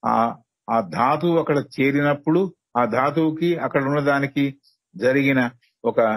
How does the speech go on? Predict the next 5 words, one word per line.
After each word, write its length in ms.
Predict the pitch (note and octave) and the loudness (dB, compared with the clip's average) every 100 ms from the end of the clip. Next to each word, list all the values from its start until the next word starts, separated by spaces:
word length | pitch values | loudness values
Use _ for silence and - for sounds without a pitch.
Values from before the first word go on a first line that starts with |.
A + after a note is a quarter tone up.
| G#2+ _ _ _ _ | -4 _ _ _ _
సంబంధంతో 760 | A#2+ B2 C#3 C3+ C3+ C3 B2 C3 A#2+ | -2 2 0 0 0 -2 0 -2 0
జరిగిన 280 | A#2+ A#2+ A2+ G#2+ | 2 2 0 -2
ప్రక్రియలో 560 | C3 C3 E3 E3+ F3+ F#3+ F#3+ - _ _ _ _ - | -2 -2 0 2 2 2 -2 -8 _ _ _ _ -2
ఖనిజం 340 | E3 E3 D#3 | 0 0 0
ఏర్పడుతోంది, 440 | C#3+ B2 A#2+ A#2 | 0 -2 -2 -2